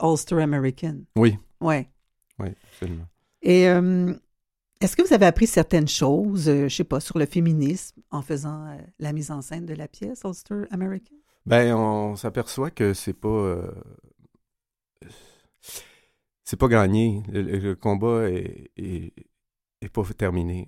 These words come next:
Speaker 2: <laughs> C'est, c'est comme, euh, quelque chose qu'on, qu'on, c'est un combat de tous les jours, en
Speaker 1: Ouais.
Speaker 2: fait, de, de, de toujours, euh, se,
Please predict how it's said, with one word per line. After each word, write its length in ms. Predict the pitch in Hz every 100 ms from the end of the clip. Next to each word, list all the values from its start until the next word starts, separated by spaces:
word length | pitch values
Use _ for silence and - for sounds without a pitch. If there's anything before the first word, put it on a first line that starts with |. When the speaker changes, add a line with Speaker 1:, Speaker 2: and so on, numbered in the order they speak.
| -
Speaker 2:
<laughs> 1400 | - - 135 - 160 - - 127 - 120 - - -
C'est, 200 | - 131
c'est 220 | 117 131 120
comme, 160 | 151
euh, 180 | 151 107 - - - -
quelque 220 | 104 107
chose 220 | - 127
qu'on, 280 | - 92 92 - - _ _ _ _ _ _ -
qu'on, 180 | 98 - -
c'est 240 | - -
un 80 | 95
combat 220 | 104 117
de 60 | -
tous 100 | 110
les 140 | 98
jours, 260 | 87 113 92
en 100 | 160
Speaker 1:
Ouais. 160 | 156 98
Speaker 2:
fait, 40 | 101 _ -
de, 260 | 90 87 85
de, 300 | - 85 85
de 180 | -
toujours, 580 | 80 104 101 107 120 98
euh, 240 | 87 80 85
se, 380 | - 90 73